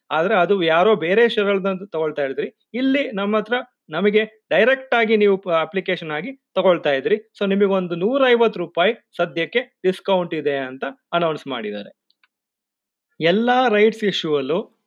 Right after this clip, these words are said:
ಒಂದು condition ಹಾಕಿರ್ತಾರೆ, ಒಂದು date ಪ್ರಕಾರ, record date ಅಂತ ಕರೀತಾರೆ. ಈ date ಪ್ರಕಾರ ಯಾರ್ಯಾರು ನಮ್ಮ ಶೇರ್ ಹೋಲ್ಡರ್ಸ್ ಇ-, ಆ, ನಮ್ list ಅಲ್ಲಿ ಕಾಣಿಸ್ತಾರೆ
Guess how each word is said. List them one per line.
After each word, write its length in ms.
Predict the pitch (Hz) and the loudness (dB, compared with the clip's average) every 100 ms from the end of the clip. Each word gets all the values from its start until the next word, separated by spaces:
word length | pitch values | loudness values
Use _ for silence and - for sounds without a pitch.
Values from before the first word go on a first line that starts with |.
| _ 165 | _ -4
ಒಂದು 280 | 170 240 | -2 -4
condition 480 | 269 180 185 208 202 | -2 2 4 4 2
ಹಾಕಿರ್ತಾರೆ, 640 | 185 170 147 139 120 117 _ _ _ _ | 0 -2 -8 -6 -6 -8 _ _ _ _
ಒಂದು 380 | 160 190 247 262 | -2 0 0 -2
date 440 | 202 180 202 220 220 | 0 4 4 4 0
ಪ್ರಕಾರ, 420 | 180 160 151 139 | -4 0 0 0
record 400 | 143 196 202 160 | -2 2 0 2
date 240 | 185 180 | -2 -2
ಅಂತ 120 | 165 | -4
ಕರೀತಾರೆ. 720 | 151 143 139 131 151 190 _ _ | -6 -4 -4 -4 -6 -8 _ _
ಈ 260 | 190 262 285 | -4 -2 0
date 340 | 220 220 214 | 4 4 2
ಪ್ರಕಾರ 360 | 190 175 180 180 | -2 -2 0 0
ಯಾರ್ಯಾರು 600 | 160 156 165 185 202 226 | 0 2 2 4 2 2
ನಮ್ಮ 220 | 190 175 | -2 -4
ಶೇರ್ 280 | 151 156 160 | -4 -2 0
ಹೋಲ್ಡರ್ಸ್ 400 | 180 165 165 151 | 0 0 -2 -4
ಇ-, 160 | 147 - _ _ | -10 -12 _ _
ಆ, 160 | 143 143 | -4 -2
ನಮ್ 220 | 147 151 | -2 -4
list 240 | 160 - 190 | -4 -2 0
ಅಲ್ಲಿ 160 | 170 | 0
ಕಾಣಿಸ್ತಾರೆ 760 | 156 151 - - 160 269 _ | -2 -4 -6 -4 -2 -2 _